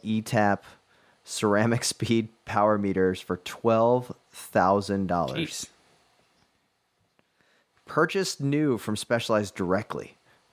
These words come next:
Speaker 1: Parts and wheel set were purchased from competitive cyclists, had a local bike shop build. Upon completion, rode bike on a test ride and discovered <laughs> I need a bigger size. That's quite the,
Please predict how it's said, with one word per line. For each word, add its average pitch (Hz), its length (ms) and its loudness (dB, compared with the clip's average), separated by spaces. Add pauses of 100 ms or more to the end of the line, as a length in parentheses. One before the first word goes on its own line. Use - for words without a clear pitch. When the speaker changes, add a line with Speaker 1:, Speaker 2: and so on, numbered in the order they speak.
Speaker 1:
Parts 131 420 0
and 87 140 -4
wheel 113 320 2
set 117 320 0
were - 80 -10
purchased 113 440 0
from 95 140 -4
competitive 98 440 0
cyclists, 101 460 0
had 87 120 -2
a - 40 -4
local 95 340 -4
bike 92 200 0
shop 85 280 -2
build. 95 260 0
Upon 107 300 -2
completion, 117 440 -2
rode 127 240 0
bike 120 280 2
on 98 80 2
a 82 60 -2
test 120 340 -2
ride 131 340 2 (480)
and 95 100 -6
discovered 113 500 -2
<laughs> 104 200 -2
I 120 100 0
need 117 220 0
a 101 60 2
bigger 113 380 0
size. 104 580 -2 (2250)
That's - 180 2
quite 320 320 2
the, 285 280 4